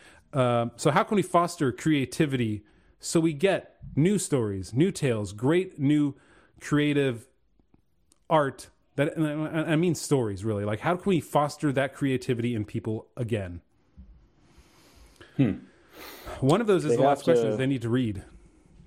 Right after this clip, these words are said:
Speaker 2: Yeah,
Speaker 3: I was just
Speaker 1: that's
Speaker 3: gonna say, they have to read good stories so they know what good
Speaker 2: Right.
Speaker 3: stories are.
Speaker 1: Yeah.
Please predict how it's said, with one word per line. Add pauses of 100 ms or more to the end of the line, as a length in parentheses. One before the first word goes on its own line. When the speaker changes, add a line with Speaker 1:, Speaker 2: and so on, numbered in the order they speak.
(380)
Speaker 2:
Yeah,
Speaker 3:
I
was
just
Speaker 1:
that's
Speaker 3:
gonna
say,
they
have
to
read
good
stories
so
they
know
what
good
Speaker 2:
Right.
Speaker 3:
stories
are.
Speaker 1:
Yeah.